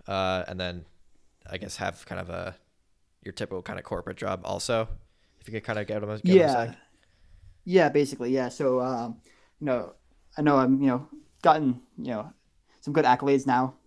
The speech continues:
Speaker 2: re-, especially recently with the, uh, age group category added in to my name. But, uh, definitely, I don't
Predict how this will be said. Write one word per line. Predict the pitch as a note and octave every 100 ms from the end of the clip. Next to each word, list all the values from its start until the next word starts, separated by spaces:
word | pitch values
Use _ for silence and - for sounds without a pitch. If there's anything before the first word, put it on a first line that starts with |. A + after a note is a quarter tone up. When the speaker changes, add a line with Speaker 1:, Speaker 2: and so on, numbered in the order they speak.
| -
Speaker 2:
re-, | C#3+
especially | C#3 C#3+ C#3
recently | B2+ C3 C3+
with | B2+ -
the, | B2 A#2
uh, | A2+
age | B2+ A#2+
group | - B2+ - -
category | C#3 C#3 C3+ B2
added | C3 C3
in | C3 C3
to | C3+
my | B2+
name. | C3 C3+ C#3 - - - _ -
But, | A2
uh, | A2 A#2
definitely, | C3+ C3 C3+
I | B2+
don't | C3